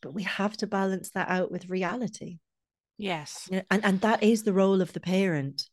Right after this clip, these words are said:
Speaker 1: Y-, you know, the school can do their education pieces, they can have their well-being support, they can do this, that, and the other. But if your child is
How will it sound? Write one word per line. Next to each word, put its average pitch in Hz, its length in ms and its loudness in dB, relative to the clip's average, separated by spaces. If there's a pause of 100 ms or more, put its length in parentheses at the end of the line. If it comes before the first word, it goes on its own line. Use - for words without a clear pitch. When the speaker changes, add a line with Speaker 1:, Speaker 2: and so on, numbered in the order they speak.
(140)
Speaker 1:
Y-, 226 180 -8
you 226 140 0
know, 214 180 6
the 196 80 -4
school 233 480 0
can 214 220 -6
do 208 200 4
their 196 280 2
education 208 800 -2
pieces, 202 560 -2
they 175 160 -2
can 170 260 -4 (360)
have 185 260 0
their 175 140 -2
well-being 214 580 -2
support, 208 600 -2
they 185 100 -4
can 185 160 -8
do 175 140 -2
this, 208 240 0
that, 190 140 -2
and 185 80 -6
the 190 60 -2
other. 170 100 -4
But 180 140 -2
if 220 200 0
your 220 120 0
child 208 520 0 (340)
is 175 360 -2